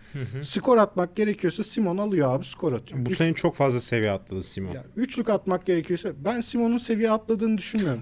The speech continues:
Speaker 1: Şey olarak seviye atladı. Mental olarak seviye
Speaker 2: Ya,
Speaker 1: atladı.
Speaker 2: zihinsel
Speaker 1: Takım
Speaker 2: olarak,
Speaker 1: olarak.
Speaker 2: zihinsel
Speaker 1: Takım
Speaker 2: olarak.
Speaker 1: oyuncusu oldu tamamen.
Speaker 2: Tamam, zihinsel olarak bu sene daha iyi durumda olabilir. Buna katılırım.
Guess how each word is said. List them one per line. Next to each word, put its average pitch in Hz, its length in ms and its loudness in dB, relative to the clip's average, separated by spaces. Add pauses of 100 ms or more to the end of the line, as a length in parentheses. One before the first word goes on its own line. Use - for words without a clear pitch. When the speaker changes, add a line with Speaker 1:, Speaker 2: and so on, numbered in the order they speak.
Speaker 1:
Şey 196 240 12
olarak 202 320 12
seviye 120 340 6
atladı. 101 300 0
Mental 135 380 6
olarak 170 320 8
seviye 113 280 4
Speaker 2:
Ya, 98 60 4
Speaker 1:
atladı. 190 180 4
Speaker 2:
zihinsel 190 360 6
Speaker 1:
Takım 214 180 12
Speaker 2:
olarak, 135 200 12
Speaker 1:
olarak. 92 300 0
Speaker 2:
zihinsel 214 260 10
Speaker 1:
Takım 262 160 12
Speaker 2:
olarak. 196 120 12
Speaker 1:
oyuncusu 175 360 8
oldu 113 220 8
tamamen. 90 420 -2 (160)
Speaker 2:
Tamam, 214 220 2
zihinsel 254 420 6
olarak 240 360 4
bu 202 60 -2
sene 226 300 2
daha 214 240 4
iyi 202 300 2 (260)
durumda 196 320 4
olabilir. 190 400 2
Buna 175 140 2
katılırım. 190 560 -2